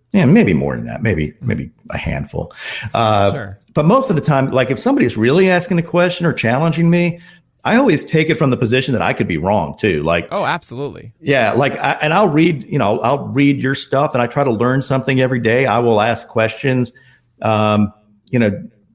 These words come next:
Speaker 1: Alex Fast and I have this ongoing thing about a variety of different things, including trying to measure deception that we were talking about
Speaker 2: Oh,
Speaker 1: yesterday.
Speaker 2: man, that's, like, the hardest. That's the hardest.
Speaker 1: It's impossible.
Speaker 2: Yeah.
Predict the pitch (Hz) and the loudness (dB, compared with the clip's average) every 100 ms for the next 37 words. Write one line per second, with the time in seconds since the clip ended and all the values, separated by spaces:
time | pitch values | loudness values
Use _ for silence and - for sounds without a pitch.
0 | _ - - - 113 117 98 - 104 107 | _ -20 -20 -8 -4 -2 -2 -2 0 0
1 | 127 117 117 113 110 107 - - - 104 | 0 0 2 0 0 0 -2 -8 -2 0
2 | 110 110 107 107 107 110 110 95 95 95 | 2 2 2 0 0 0 0 0 0 0
3 | 92 92 98 104 104 101 95 95 82 95 | -4 -2 0 2 2 0 0 -2 -2 -2
4 | 92 90 - 107 98 82 101 92 90 98 | -2 -4 -2 -2 -2 -2 -2 0 0 -2
5 | 95 87 85 - 98 - 90 85 82 82 | -2 -4 -4 -2 -4 -4 -6 -4 -6 -8
6 | 82 92 82 90 82 85 - 87 69 - | -6 -4 -4 -4 -4 -2 -2 -4 -4 -4
7 | 90 85 127 123 131 135 131 123 - - | -2 -2 -6 -12 -10 -10 -10 -14 -18 -20
8 | - - 104 196 240 262 269 277 277 262 | -18 -16 -4 -2 0 0 2 2 2 2
9 | 180 131 - 135 127 113 | 2 2 2 -4 -10 -6